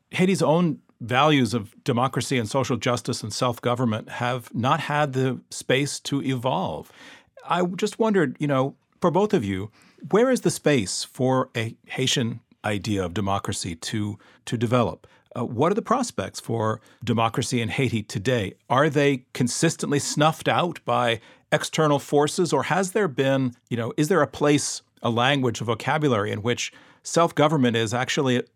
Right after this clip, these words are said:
available as a, as a vision, as a goal? Robert, you want to take that one first?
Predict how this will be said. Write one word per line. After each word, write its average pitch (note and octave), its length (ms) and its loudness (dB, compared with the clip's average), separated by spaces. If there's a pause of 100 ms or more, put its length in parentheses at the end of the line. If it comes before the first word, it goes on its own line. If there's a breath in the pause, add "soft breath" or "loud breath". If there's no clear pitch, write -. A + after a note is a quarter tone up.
(200)
available A#2+ 680 4
as G#2+ 140 -2
a, A2+ 180 -6
as A2+ 160 -2
a A2+ 60 0
vision, D#3 480 2
as A2 100 -2
a A#2+ 40 2
goal? G2 400 0 (400)
Robert, A#2+ 280 0
you F3 100 0
want D#3 160 2
to - 60 -4
take D3 100 -4
that F3 60 2
one E3 100 0
first? G#3+ 300 -4